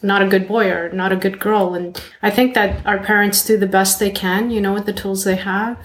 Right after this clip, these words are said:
but often that message is, you know, "I love you if this and I love you if that." The disappointment that's attached to maybe not performing in the way that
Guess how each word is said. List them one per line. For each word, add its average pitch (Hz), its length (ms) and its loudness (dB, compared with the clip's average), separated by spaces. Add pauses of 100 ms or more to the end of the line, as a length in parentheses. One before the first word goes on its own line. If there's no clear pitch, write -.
(160)
but 190 360 -2
often 202 480 2
that 190 220 4
message 190 500 2
is, 190 680 0 (280)
you 202 100 0
know, 180 240 2
"I 196 140 2
love 190 280 2
you 190 220 4
if - 440 -4
this 180 440 2
and 185 120 -2
I 180 100 2
love 180 200 0
you 180 220 2
if - 260 -6
that." 180 380 -2
The 190 80 4
disappointment 196 800 2
that's 190 220 0
attached 196 600 0
to 196 100 -2
maybe 185 480 2
not 185 640 0
performing 208 720 2
in 185 100 2
the 185 100 0
way 185 160 0
that 185 420 -4